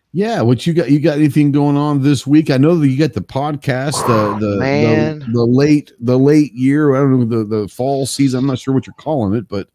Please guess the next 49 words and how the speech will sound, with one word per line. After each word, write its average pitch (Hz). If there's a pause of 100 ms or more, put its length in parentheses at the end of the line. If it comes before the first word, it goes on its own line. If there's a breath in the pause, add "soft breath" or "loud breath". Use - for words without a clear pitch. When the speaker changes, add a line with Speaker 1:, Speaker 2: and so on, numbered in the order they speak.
(460)
Speaker 1:
you're 107
getting 135
Speaker 2:
Yeah. 143
Speaker 1:
close 160
within 135
the 123
next 131
month 135
or 101
so, 87
aren't 95
you? 170 (280)
Speaker 2:
We 165
are. 113
Um, 117
you 123
know, 123
I've 160
been 139
busy 131
like 113
you 135
have. 92 (180)
Uh, 98
well, 120
not 123
like 120
you 110
have, 104
but 104
I've 113
been, 107 (460)
you've 131
been 120
super 123
freaking 113
swamped 113
and 90 (380 soft breath)
overwhelmed 110
and 95
busy, 110
and 98
I 110
have 104
too 113
in 107
different 107
ways, 104
but 98